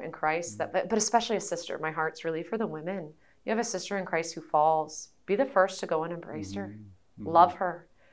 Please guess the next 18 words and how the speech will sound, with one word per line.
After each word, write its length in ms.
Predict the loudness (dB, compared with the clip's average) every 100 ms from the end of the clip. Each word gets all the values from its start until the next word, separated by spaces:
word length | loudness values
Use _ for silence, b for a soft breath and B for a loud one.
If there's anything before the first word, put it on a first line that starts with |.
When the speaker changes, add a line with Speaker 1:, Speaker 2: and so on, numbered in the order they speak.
| _ -8
Speaker 1:
especially 480 | 6 8 8 8
as 140 | 4 4
her 100 | 4
fellow 300 | 8 8 8
sister. 580 | 4 -2 0 -2 -2 -10 b b b -6
Speaker 2:
Mm-hmm. 80 | 10
Speaker 1:
Go 340 | 12 12 10
and 220 | 6 2 6
love 220 | 6 6
her, 200 | 2 0
clothe 460 | 0 10 12 12 8
her. 260 | 2 0 0
We 80 | -6
clothe 340 | 6 6 8 6
the 60 |
Speaker 2:
Mm-hmm. 60 | 6
Speaker 1:
naked. 380 | 6 4 2 0
Speaker 2:
Mm-hmm. 260 | -4 -8